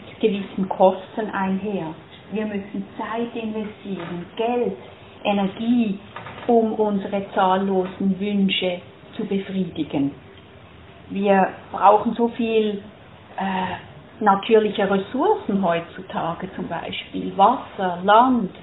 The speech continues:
Luft, Pflanzen, Tiere. Wir, wir töten Milliarden von Tieren, um unser Verlangen zum Beispiel nach Hamburger zu befriedigen.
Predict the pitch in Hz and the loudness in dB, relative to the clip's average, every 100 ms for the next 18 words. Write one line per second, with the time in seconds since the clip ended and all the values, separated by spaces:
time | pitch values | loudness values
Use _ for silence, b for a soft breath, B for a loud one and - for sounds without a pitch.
0 | - 214 285 302 - - B B B B | -8 0 2 2 -4 -20 B B B B
1 | B B B - - 226 226 262 269 - | B B B -16 2 6 8 6 4 0
2 | 185 175 - - 262 311 330 - - 160 | -6 -6 -8 -2 2 4 4 2 0 -4
3 | 196 208 - 208 208 - 254 247 415 - | -2 -2 -2 -2 -4 -2 2 4 4 -2
4 | - 190 190 196 196 - 269 311 - 220 | 0 2 2 0 2 2 0 -2 -2 -2
5 | 202 208 190 - - 170 156 160 165 - | -6 -4 -4 -6 -8 -6 -4 -4 -6 -10
6 | - - 262 233 226 - 226 214 208 220 | -20 -2 2 2 0 -2 0 0 0 0
7 | 214 208 185 202 220 190 214 196 180 185 | 2 4 6 4 4 -2 -2 0 0 0
8 | 190 - 185 185 175 175 - - - - | -2 -6 -8 -6 -6 -6 -8 -16 -20 -20
9 | - - 185 269 254 160 160 175 165 - | -16 -4 6 6 8 4 2 0 -2 -6
10 | - - - - 208 196 - 185 147 - | -18 -20 -18 -10 -4 -4 -4 -6 -8 -10
11 | - 156 | -8 -8